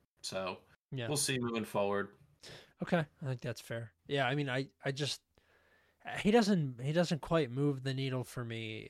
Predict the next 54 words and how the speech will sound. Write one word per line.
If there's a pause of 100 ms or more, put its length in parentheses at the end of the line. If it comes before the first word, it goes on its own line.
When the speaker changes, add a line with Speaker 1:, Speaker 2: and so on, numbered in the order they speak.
Speaker 2:
at
Speaker 1:
He's
Speaker 2:
Chelsea.
Speaker 1:
still
a
little
slow
to
get
to
the
ball.
He's,
Speaker 2:
He
Speaker 1:
like,
coming
late.
Speaker 2:
he
seems
like
he's
lacking,
like,
a
spark (100)
or,
like,
in
his
acceleration.
I
mean,
he
was
so
quick.
He
was
like
a,
a
vacuum
cleaner
at, (440)
at
Brighton.
He
was
just (100)
all
over
the
pitch,
and